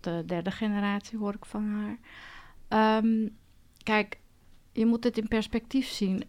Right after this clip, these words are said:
Een hoofddoek, het is ook een beeld wat de media gecreëerd hebben. Hoofddoek hoeft niet altijd s-, te zeggen dat je, ehm,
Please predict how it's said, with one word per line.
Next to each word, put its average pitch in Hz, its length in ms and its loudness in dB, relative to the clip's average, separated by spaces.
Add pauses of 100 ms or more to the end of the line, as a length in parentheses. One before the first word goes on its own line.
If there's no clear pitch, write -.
(100)
Een 208 200 2
hoofddoek, 220 680 2 (480)
het 202 140 -6
is 214 100 0
ook 220 120 0
een 233 100 8
beeld 226 240 4
wat 208 160 -4
de 214 60 -4
media 214 300 2
gecreëerd 233 580 0
hebben. 180 260 -4 (180)
Hoofddoek 220 500 2
hoeft - 160 -2
niet 233 140 6
altijd 208 320 0
s-, - 200 -10 (400)
te 208 160 -2
zeggen 196 460 2
dat 202 200 -2
je, 196 220 -2 (600)
ehm, 185 500 0